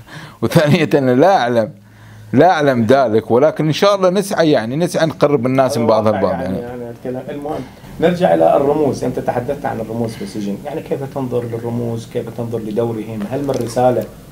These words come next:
Speaker 2: تريد أن توجهها لهم؟
Speaker 1: يعني أولًا هم أساتذة، وتعلمنا العمل الحقوقي وتعلمنا العمل السياسي والاجتماعي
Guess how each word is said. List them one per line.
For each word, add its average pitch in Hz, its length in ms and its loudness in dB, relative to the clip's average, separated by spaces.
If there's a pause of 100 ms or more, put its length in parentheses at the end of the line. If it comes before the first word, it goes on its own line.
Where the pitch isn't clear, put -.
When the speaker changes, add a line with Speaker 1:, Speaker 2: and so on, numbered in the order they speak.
Speaker 2:
تريد 120 200 -2
أن 110 180 -6
توجهها 110 420 -4
لهم؟ 107 260 -10 (340)
Speaker 1:
يعني 196 320 4
أولًا 208 460 4
هم 190 220 2
أساتذة، 160 720 0 (220)
وتعلمنا 123 600 4
العمل 98 460 0
الحقوقي 104 580 -2
وتعلمنا 98 640 0
العمل 95 420 -2
السياسي 92 600 -2
والاجتماعي 92 760 -2